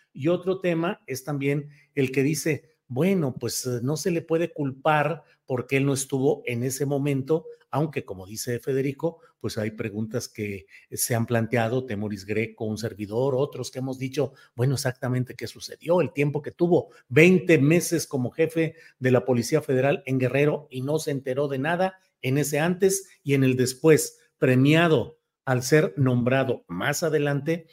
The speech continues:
como el sucesor, ni más ni menos que do-, de Tomás Cerón de Lucio, como García Harfuch, como director de la Agencia de Investigación Criminal". ¿Qué hacer frente a quienes creen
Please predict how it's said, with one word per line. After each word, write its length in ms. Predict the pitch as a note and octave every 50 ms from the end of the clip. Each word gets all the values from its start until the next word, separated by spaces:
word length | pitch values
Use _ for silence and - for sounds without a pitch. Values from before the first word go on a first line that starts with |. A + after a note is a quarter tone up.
| _ _ _
como 240 | - - B2+ C3 A#2+
el 80 | A#2 -
sucesor, 600 | - - A#2 - - A2 - - D#3 D#3+ D#3+ D3+
ni 120 | C3 B2
más 160 | A#2+ C3 C#3+ C#3+
ni 120 | C#3 C3+
menos 400 | C3+ C3+ C#3 D3 D3 - - _ _ _ _ _ _
que 100 | - B2
do-, 240 | - A#2 A#2 - -
de 120 | C3+ C3 B2
Tomás 480 | B2+ - A#2 A#2 B2+ C3 B2+ - -
Cerón 460 | - - - B2 A#2 B2 B2+ C#3+ C3+ C3+
de 140 | B2 A#2 A#2
Lucio, 460 | A2+ C#3 D3+ - - E3+ E3+ E3+ - _ _ _ _ _ _
como 600 | - B2 A#2 A#2 A#2 A#2 A#2 A2+ A2+ A#2+ - - - -
García 340 | B2 F#2 - - - B2+ B2+ -
Harfuch, 420 | D3 C#3 C#3+ - - G3 B2+ -
como 220 | - - A2 G2 -
director 720 | G#2 F#2 - F#2 - _ _ - F3+ B2 A#2+ - - - _ _ _ _ _
de 160 | - A2+ A#2 G#2+
la 120 | G#2 F#2+
Agencia 480 | - - C3+ B2+ B2+ B2 B2+ C3+ A2+ G#2+
de 80 | A2
Investigación 600 | G#2+ G#2 G2+ F#2 - - G2+ G2+ - - A#2 G#2+
Criminal". 480 | G#2 - A2+ G2+ - - - - - _ _ _ _ _ _ _ _
¿Qué 120 | - G3 G3
hacer 320 | F#3+ G3 - G3 G3 F#3+
frente 420 | G3 - F3 E3+ D#3 C3+ - D3 C3+
a 100 | C3 C3+
quienes 420 | - C#3 C3 C3 C3 C3 - -
creen 500 | - F3 F3 F3+ F3+ F3+ F#3 F3+ F3+ F3+